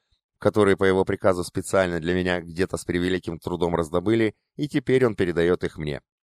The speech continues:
Естественно, я сделал вид, будто поверил. Мало ли, быть может, всё именно так и есть. Ведь доказательств обратного у меня не было ровным счётом никаких. В общем-то, в получившихся изделиях не было ничего особенного.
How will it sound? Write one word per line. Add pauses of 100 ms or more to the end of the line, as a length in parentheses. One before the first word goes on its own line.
(760)
Естественно,
я
сделал
вид,
будто
поверил. (540)
Мало
ли,
быть
может, (120)
всё
именно
так
и
есть. (600)
Ведь
доказательств
обратного
у
меня
не
было
ровным
счётом
никаких. (760)
В
общем-то,
в
получившихся
изделиях
не
было
ничего
особенного.